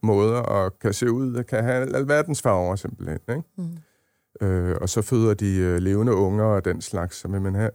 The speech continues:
Speaker 1: man vil have en mulighed for at se fiskeunger også, og det,
Speaker 2: Ja.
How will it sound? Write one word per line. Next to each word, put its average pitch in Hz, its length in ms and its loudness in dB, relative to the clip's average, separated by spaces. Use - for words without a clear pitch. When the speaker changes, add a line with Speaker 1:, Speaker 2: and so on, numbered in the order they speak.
Speaker 1:
man 101 180 -4
vil 104 80 0
have 113 100 2
en 123 80 2
mulighed 110 380 2
for 95 420 -4
at 92 80 -4
se 101 120 -6
fiskeunger - 540 -8
også, - 240 -12
og - 80 -14
det, 117 300 -4
Speaker 2:
Ja. 165 120 -6